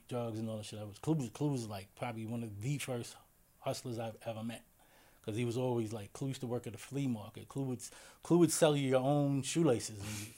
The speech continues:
like, he was that kid. He's always been that guy. So he was hustling at the flea market, and then he got the job at, like, Foot Action. Yeah, I think it was Foot Action. He was working in the mall. I think he was, like,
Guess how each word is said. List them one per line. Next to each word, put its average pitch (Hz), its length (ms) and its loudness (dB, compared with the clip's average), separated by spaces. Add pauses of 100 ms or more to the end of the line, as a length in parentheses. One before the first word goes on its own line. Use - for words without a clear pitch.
like, 117 200 -6
he 139 160 0
was 123 180 -2
that 139 200 4
kid. 147 220 0
He's 117 160 -2
always 123 240 2
been 117 160 -2
that 113 180 -4
guy. 123 260 -6
So 107 260 -10 (420)
he 160 120 4
was 160 120 8
hustling 131 680 2
at 120 140 -6
the 123 80 -8
flea 147 240 0
market, 131 500 2
and 120 140 -4
then 120 80 -2
he 120 60 -2
got 113 180 -4
the 123 80 -8
job 120 300 -4
at, 113 100 -6
like, 107 200 -10 (200)
Foot 165 200 6
Action. - 440 -4 (300)
Yeah, 131 180 -6
I 104 60 -12
think 131 160 -2
it 127 40 0
was 120 120 -4
Foot 135 180 -2
Action. 120 280 -4
He 113 40 -6
was 117 80 0
working 127 220 0
in 117 80 0
the 117 60 -2
mall. 123 200 0
I 104 40 -6
think 120 180 -4
he 113 60 -2
was, 107 100 -6
like, 104 220 -14